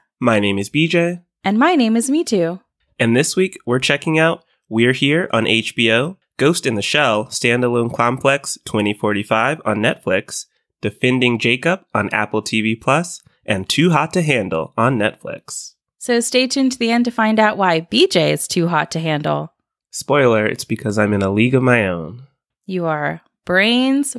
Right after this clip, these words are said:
Speaker 2: brawn, and all beauty, cutie.
Speaker 1: Thanks.
Speaker 2: Mm-hmm.
Speaker 1: Speaking of beauty, how about we head into the world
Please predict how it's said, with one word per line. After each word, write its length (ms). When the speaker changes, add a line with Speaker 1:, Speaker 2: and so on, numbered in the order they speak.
Speaker 2:
brawn, 500
and 220
all 400
beauty, 420
cutie. 560
Speaker 1:
Thanks. 640
Speaker 2:
Mm-hmm. 440
Speaker 1:
Speaking 500
of 260
beauty, 760
how 200
about 220
we 140
head 260
into 240
the 160
world 420